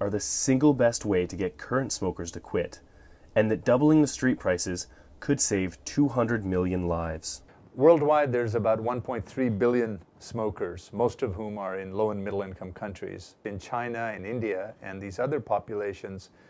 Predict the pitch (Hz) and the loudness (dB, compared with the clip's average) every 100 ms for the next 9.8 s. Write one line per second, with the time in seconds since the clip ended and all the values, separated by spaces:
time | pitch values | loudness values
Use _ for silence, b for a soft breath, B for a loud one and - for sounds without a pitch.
0 | b b b - 139 139 147 123 107 - | b b b -4 -2 -2 -4 -6 -8 0
1 | 190 160 117 110 110 95 - 95 110 b | 2 2 0 -2 -6 -6 -8 -10 -12 b
2 | b b - 131 127 127 147 - - 117 | b b -6 0 2 2 0 -2 -4 0
3 | 113 117 113 98 117 104 87 82 _ - | 0 0 -2 -2 0 0 -4 -8 _ -8
4 | 113 107 113 107 110 104 98 95 107 101 | -4 -2 -2 -2 -4 -4 -6 -8 -6 -6
5 | 107 110 113 104 92 123 127 127 107 101 | -6 -8 -6 -6 -2 0 2 2 0 -4
6 | 92 - - _ b b b b - 127 | -4 -6 -20 _ b b b b -2 -2
7 | 117 - 107 101 107 101 - 110 101 92 | -2 -6 -8 -6 -8 -10 -10 -10 -6 -2
8 | 110 - 117 98 - 95 87 - - 117 | -2 -2 -6 -6 -8 -8 -8 -12 -8 -4
9 | 120 - 110 104 98 95 92 | -4 -4 -4 -2 -2 -2 -8